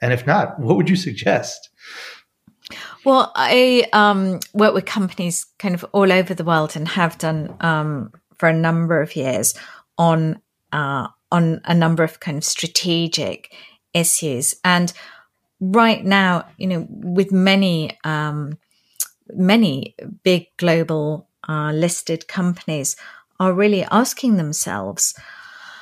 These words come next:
Speaker 2: How do we ensure that our, um, employees, um, feel more connected to each other?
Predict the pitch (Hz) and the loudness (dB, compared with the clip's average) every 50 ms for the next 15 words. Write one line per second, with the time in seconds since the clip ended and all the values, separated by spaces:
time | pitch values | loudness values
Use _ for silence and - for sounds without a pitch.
0 | - - - - - - _ _ _ _ - - - 226 214 208 202 208 208 208 | -20 -20 -20 -20 -20 -20 _ _ _ _ -4 0 4 4 6 6 6 6 4 4
1 | 208 185 175 175 165 156 160 - - - 165 160 160 - - - 160 156 156 156 | 2 0 0 0 0 0 -2 -2 -4 -4 -4 -4 -2 -4 -4 -2 -2 -2 -2 -2
2 | 156 156 151 - 156 151 - - 170 156 151 151 151 151 151 151 151 - - - | -2 -4 -4 -4 -4 -4 -4 -4 -4 -4 -4 -2 -4 -4 -4 -4 -6 -8 -8 -6
3 | 156 156 151 151 151 - - - 175 165 170 - 180 165 156 156 151 151 151 147 | -6 -4 -4 -4 -6 -8 -4 -4 -4 -4 -2 -2 -4 -2 -2 -2 -2 -4 -4 -4
4 | 143 - - - - _ - - 156 156 147 147 147 147 143 196 - _ _ _ | -4 -4 -6 -6 -10 _ -10 -8 -8 -6 -6 -8 -8 -10 -12 -14 -18 _ _ _
5 | _ - _ _ _ - 196 185 170 170 165 165 165 160 160 156 - - 175 170 | _ -20 _ _ _ 4 4 4 4 4 2 2 2 2 0 -2 -2 -4 -4 -4
6 | 147 139 - - - - 156 151 - - 156 143 - - - 156 123 117 107 110 | -4 -4 -6 -8 -12 -14 -10 -10 -10 -10 -10 -12 -10 -8 -8 -8 -8 -8 -8 -10
7 | - | -10